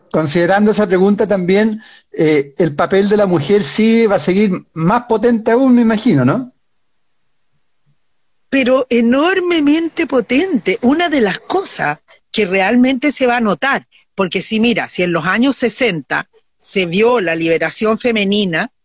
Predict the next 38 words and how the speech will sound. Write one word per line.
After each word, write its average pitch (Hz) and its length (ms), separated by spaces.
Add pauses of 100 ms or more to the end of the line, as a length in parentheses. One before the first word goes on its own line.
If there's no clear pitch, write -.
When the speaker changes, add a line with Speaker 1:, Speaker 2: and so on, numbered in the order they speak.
(200)
Speaker 2:
o 190 80
sea, 220 340
en 202 160
este 226 240
momento 247 600 (340)
ya 226 240
es 190 100
más 185 280
que 294 140
liberación, 233 680
ahora 196 320
es 233 140
como 214 280
dirección, 165 880
o - 100
sea, 180 420
Speaker 1:
Claro, - 80 (320)
Speaker 2:
eh, - 100
Speaker 1:
claro. 190 120
Speaker 2:
vamos 208 300
a 196 60
ver, 196 260 (420)
mira, 196 300 (280)
mira 240 340
la, 226 280
la, 185 300
las 180 300
jefas 254 380
de 185 80
Estado 214 440
que 175 180
han 190 180
habido, 165 480 (480)
son 247 280
espectaculares, 208 1000
la 175 180
de 165 100
Nueva 180 240